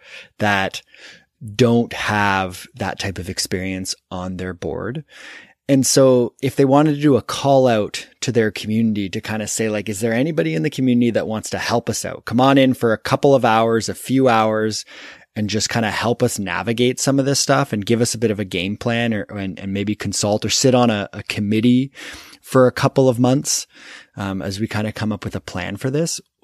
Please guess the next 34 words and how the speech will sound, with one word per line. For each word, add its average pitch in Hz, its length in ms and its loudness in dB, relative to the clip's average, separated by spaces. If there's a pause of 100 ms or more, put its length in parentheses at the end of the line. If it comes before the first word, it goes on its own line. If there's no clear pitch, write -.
(240)
how, 160 500 0
how 156 220 2
would 175 160 4
you 170 80 2
make 127 320 6
that 104 180 0
call 95 240 -4
out? 67 160 -6
Like, 98 160 -8
what's 160 300 2
the 135 100 4
wording 110 500 2
that 98 100 -2
you 101 100 -4
would 95 160 -4
wanna 92 220 -6
use 92 500 -4
to - 100 -6
the 87 100 -10
community? 90 480 -8
Who 127 140 2
are 139 80 8
you 127 200 6
looking 98 420 -4
for 87 420 -10
within 95 280 -8
a - 40 -12
community 87 500 -8
to 92 100 -10
help - 320 -6
you 82 40 -16
with 92 140 -20
this - 140 -12
stuff? - 340 -12